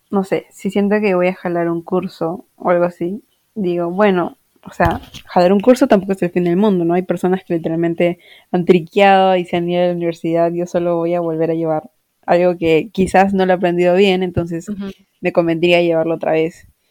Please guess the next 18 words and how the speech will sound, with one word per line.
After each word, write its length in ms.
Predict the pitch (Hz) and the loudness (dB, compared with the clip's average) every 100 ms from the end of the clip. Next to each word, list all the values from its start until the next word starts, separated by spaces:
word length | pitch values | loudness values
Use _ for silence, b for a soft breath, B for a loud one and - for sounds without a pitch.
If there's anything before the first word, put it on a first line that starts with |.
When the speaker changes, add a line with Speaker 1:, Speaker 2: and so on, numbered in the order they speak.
| _ _ _ - | _ _ _ -2
Speaker 1:
Y 100 | 170 | 2
ya 160 | 170 170 | 2 2
me 120 | 175 | 4
digo 180 | 190 226 | 6 4
esas 220 | 233 - | 0 -2
cosas, 340 | 185 175 170 | -2 -2 -4
¿no? 140 | 165 170 | -6 -6
Como 180 | 165 | -6
que 80 | 165 | -4
empiezo 260 | 170 190 214 | -4 -4 -4
a 20 | |
pensar 480 | 208 175 180 175 - _ _ | -2 2 2 2 -2 _ _
como 240 | 180 180 | -6 -4
que 300 | 170 165 - _ _ _ _ - | -2 -4 -6 _ _ _ _ -6
un, 340 | 214 196 196 | 2 2 4
este, 300 | 196 196 - | 2 0 -6
escenario 540 | 185 - 175 175 180 175 | -6 -4 -2 0 0 0
peor 460 | 170 165 160 170 | 0 2 0 -2